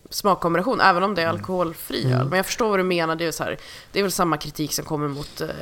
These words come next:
Speaker 1: vegetarisk mat ibland. Att så här, varför måste den vara härma kött, liksom, och sånt
Speaker 2: Mm.
Speaker 1: där?
Speaker 2: Eh, vad jag tänker lite när, jag retar mig själv på,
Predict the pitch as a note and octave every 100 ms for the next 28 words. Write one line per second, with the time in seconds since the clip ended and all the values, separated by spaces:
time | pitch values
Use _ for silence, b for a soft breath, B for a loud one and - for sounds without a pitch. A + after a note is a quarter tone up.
0 | D3+ D#3 - G1+ - - D#3+ D#3 - C3+
1 | A#2+ G2+ D3+ F#2+ D3+ - - D#3 - -
2 | - - F#3 - E3 - D#3 C#3+ C3+ C#3+
3 | A#2+ G#2 D3 F3 D3+ C#3 C#3 D3+ D3 -
4 | - - - - - - - - - -
5 | - C3 A#2 A#2 - B B B B -
6 | D#3+ G3 E3 E3 F3 B2+ D3 C3+ C#3 C3+
7 | C#3 C3 - D3+ B B B - D3+ -
8 | b b b B B B B - D#3 D3+
9 | E3 D3 - D3 C#3 - F#3+ G3 D#3+ -
10 | - B2+ -